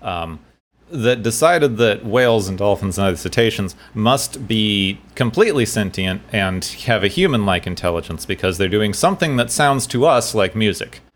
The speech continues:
And that's when you get all these weird things like giving dolphins L S D to see if you can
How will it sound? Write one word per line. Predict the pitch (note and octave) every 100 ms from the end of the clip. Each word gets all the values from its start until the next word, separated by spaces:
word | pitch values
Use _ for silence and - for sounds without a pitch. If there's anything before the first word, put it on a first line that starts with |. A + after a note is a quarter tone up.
| _ -
And | F2+ F2 F2
that's | G2+ G2+ -
when | A2
you | G2
get | F#2+ G2+
all | G2+ F#2+
these | F2+ F2+ F#2+
weird | C#3 F#3+ C3+
things | - B2+ A2+ G#2+
like | G#2+ G2+ F#2+ - - _ _ -
giving | G#2+ A#2+ A#2 A2
dolphins | G#2+ A2+ G#2+ G#2+ G2
L | G#2 G2+
S | G2 -
D | A#2+ G#2+ F2
to | E2
see | - G2 F2
if | E2
you | F#2 E2
can | F2 E2+ E2